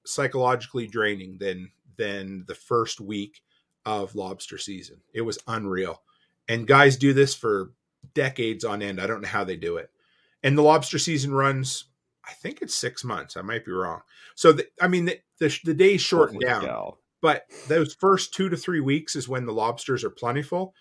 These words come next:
Speaker 1: So they, they fish nonstop. And some guys go out twice in a day, which I don't understand how they do it. So
Speaker 2: Meth?
Speaker 1: anyway, yeah. But that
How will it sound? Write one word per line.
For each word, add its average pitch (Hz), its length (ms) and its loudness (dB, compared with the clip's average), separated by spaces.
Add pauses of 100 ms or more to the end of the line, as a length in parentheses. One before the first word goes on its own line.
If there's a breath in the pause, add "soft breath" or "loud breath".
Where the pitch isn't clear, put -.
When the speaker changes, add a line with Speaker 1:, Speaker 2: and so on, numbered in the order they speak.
(120)
Speaker 1:
So - 160 4
they, 143 360 4
they 123 120 -2
fish 123 320 -4
nonstop. 101 800 -8
And 143 160 -2
some 214 340 2
guys 120 300 4
go 120 200 0
out 113 120 -2
twice 127 380 -4
in 117 80 -10
a 101 80 -8
day, 101 320 -8 (400)
which 131 240 -4
I 131 120 2
don't 120 220 0
understand 104 500 -6
how 98 140 -6
they 92 120 -8
do 80 200 -8
it. - 140 -14
So 87 320 -4 (120)
Speaker 2:
Meth? 85 240 2
Speaker 1:
anyway, 160 380 6 (160)
yeah. 95 220 -4 (480)
But - 220 2 (500)
that 127 300 -2